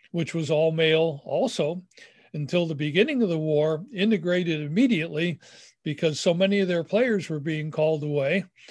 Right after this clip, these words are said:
Uh, there were never that many male flute players and even clarinet players. So if you wanted to have a flute section and a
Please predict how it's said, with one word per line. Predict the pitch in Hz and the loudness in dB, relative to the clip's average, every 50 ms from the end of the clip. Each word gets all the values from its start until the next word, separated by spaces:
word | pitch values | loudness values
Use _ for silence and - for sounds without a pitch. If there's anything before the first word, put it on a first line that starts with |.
| - - - _ _ - | -20 -20 -20 _ _ -6
Uh, | - 151 151 151 | -2 -2 -2 0
there | 156 160 165 | 0 0 0
were | 165 165 | 0 0
never | 160 175 196 196 190 175 | 4 4 6 6 6 6
that | 165 185 185 185 170 | 6 6 4 4 2
many | 175 185 180 175 | -2 0 0 0
male | 160 160 175 180 180 180 175 156 | -2 0 0 2 4 4 2 2
flute | - - - 180 175 170 - | 0 0 0 0 0 0 0
players | - 175 156 147 151 170 185 143 151 | 0 0 2 2 0 -2 -4 -4 -6
and | 143 151 | -6 -6
even | 175 160 151 147 147 | -6 -6 -6 -8 -10
clarinet | - - 185 180 170 156 180 240 233 - | -2 0 0 0 2 0 0 0 -2 -2
players. | - 175 147 127 120 170 233 220 - - _ _ - - - - - - - | -2 -6 -6 -6 -6 -8 -8 -8 -10 -12 _ _ -20 -20 -20 -20 -20 -20 -20
So | - - - 165 | -10 -4 -2 -2
if | 151 - - | -2 -2 -4
you | 165 | -2
wanted | 170 190 196 185 180 156 | 2 2 2 2 0 -2
to | 156 143 | 0 2
have | 175 185 156 151 | 2 2 2 2
a | 135 | -6
flute | - 185 208 202 - | 0 0 0 0 0
section | - - 170 147 - - - 170 175 208 | 0 -2 -2 -2 -2 -6 -6 -6 -4 -4
and | 208 170 151 | -6 -6 -6
a | 156 135 120 | -8 -10 -10